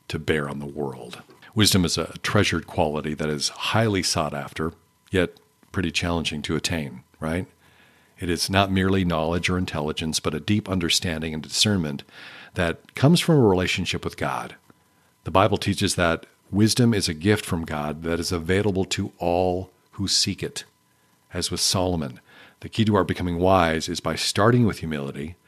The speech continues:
acknowledging our own limitations and weaknesses, and recognizing that true wisdom comes from God alone.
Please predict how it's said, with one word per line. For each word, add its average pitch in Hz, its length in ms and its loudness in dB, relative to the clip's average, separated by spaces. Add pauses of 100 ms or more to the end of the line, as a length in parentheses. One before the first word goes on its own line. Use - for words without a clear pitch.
(320)
acknowledging 92 800 4
our 85 160 0
own 85 200 -2
limitations 73 640 -4
and 73 120 -8
weaknesses, 73 720 -6 (380)
and 90 160 2
recognizing 98 600 4
that 82 140 0
true 113 200 4
wisdom 85 540 2 (500)
comes 101 300 0
from 95 220 -2
God 78 300 -4
alone. 69 560 -10